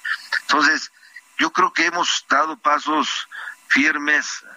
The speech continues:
eh, sólidos, eh, en el sentido de la reforma electoral.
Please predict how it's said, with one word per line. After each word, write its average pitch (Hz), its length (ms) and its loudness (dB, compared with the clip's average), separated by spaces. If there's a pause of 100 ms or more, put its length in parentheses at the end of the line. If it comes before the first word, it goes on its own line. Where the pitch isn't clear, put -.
eh, 104 400 2
sólidos, 143 880 0 (480)
eh, 104 300 -4
en 110 160 0
el 110 80 -4
sentido 131 480 0
de 117 100 2
la 104 140 2
reforma 113 720 0 (160)
electoral. 98 680 -2